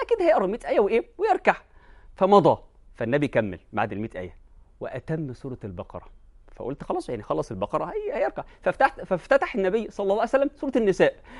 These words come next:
<laughs> فالنبي دخل على سورة النساء وأتم النساء، وافتتح آل عمران وأتم آل عمران. الله أكبر يا جماعة، النبي صلى الله عليه وسلم بيصلي قيام ليل، ده مش في رمضان، ده في أيامه العادية. ده كده النبي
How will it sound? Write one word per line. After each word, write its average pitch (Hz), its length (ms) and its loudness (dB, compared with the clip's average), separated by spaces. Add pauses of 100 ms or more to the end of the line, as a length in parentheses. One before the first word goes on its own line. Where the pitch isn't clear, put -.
(260)
<laughs> 202 480 -6
فالنبي 151 280 0
دخل 185 160 0
على 135 80 0
سورة 170 240 0
النساء 123 540 -4 (720)
وأتم 185 500 -4
النساء، 135 480 -4 (580)
وافتتح 190 500 -4
آل 196 120 2
عمران 170 420 4 (480)
وأتم 202 440 2
آل 220 220 6
عمران. 185 360 4 (140)
الله 156 360 4
أكبر - 280 -2
يا 120 60 -4
جماعة، 131 320 4 (680)
النبي 123 380 -2 (140)
صلى - 200 -4
الله 139 100 0
عليه 143 80 2
وسلم 151 300 0
بيصلي 156 260 0
قيام 165 240 0
ليل، 202 300 4
ده 135 160 2
مش 151 120 0
في - 100 -6
رمضان، 120 380 2
ده 101 80 -6
في - 100 -12
أيامه 123 160 2
العادية. 107 300 -2 (760)
ده 107 140 -4
كده 151 260 -2
النبي 135 400 -2